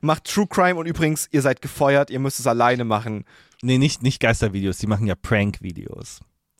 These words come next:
Speaker 1: Ich dachte,
Speaker 2: Und
Speaker 1: die
Speaker 2: das
Speaker 1: machen so
Speaker 2: ist
Speaker 1: paranormale Videos.
Speaker 2: Nee, nee, ich glaub, die machen Prank-Videos.
Speaker 1: Weil sie ja dann extra einen Fall suchen mit paranormalen Einflüssen,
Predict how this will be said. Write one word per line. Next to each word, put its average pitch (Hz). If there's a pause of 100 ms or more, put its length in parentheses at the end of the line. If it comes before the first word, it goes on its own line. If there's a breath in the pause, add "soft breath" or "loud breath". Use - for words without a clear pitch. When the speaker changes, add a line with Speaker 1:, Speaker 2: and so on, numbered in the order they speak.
(120)
Speaker 1:
Ich -
dachte, 208
Speaker 2:
Und 190
Speaker 1:
die 160
Speaker 2:
das 170
Speaker 1:
machen 170
so 156
Speaker 2:
ist -
Speaker 1:
paranormale 151
Videos. 120 (160)
Speaker 2:
Nee, 120
nee, 120
ich -
glaub, 113
die 127
machen 107
Prank-Videos. 95 (420 soft breath)
Speaker 1:
Weil 147
sie 156
ja 156
dann 160
extra 175
einen 147
Fall 170
suchen 151 (420 soft breath)
mit -
paranormalen 151
Einflüssen, 156